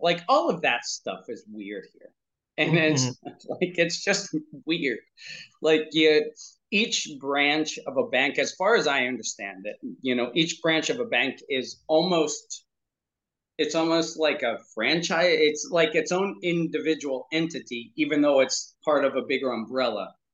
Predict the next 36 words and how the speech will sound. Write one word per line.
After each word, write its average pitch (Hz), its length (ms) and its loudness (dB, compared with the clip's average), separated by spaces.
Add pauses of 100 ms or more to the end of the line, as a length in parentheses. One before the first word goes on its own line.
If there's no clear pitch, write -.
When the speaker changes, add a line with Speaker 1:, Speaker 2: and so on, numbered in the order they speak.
(440)
Speaker 1:
So, 151 300 4
Speaker 2:
Hmm. 139 60 4
Speaker 1:
like, 127 240 4
you 151 200 2
could - 140 -4
go 156 140 8
to 147 100 2
one 143 720 0 (920)
bank 127 560 -4 (440)
of 143 180 0
the 131 80 2
same 139 340 2
branch 135 480 0
and 127 200 0
they 143 80 4
might 165 280 0
decline 143 560 -2
you 98 160 -4 (240)
for 123 160 2
whatever 113 440 -2
reason. 98 440 -12 (260)
Then 165 160 4
you 175 120 4
go 170 140 6
to 160 180 2
another 160 360 2
branch 175 400 2
of 139 140 -4
the - 60 -14
same 151 320 0
bank 160 300 0
and 135 160 -6
they 135 100 -6
could 147 180 -6
accept - 420 -2
you. - 160 -10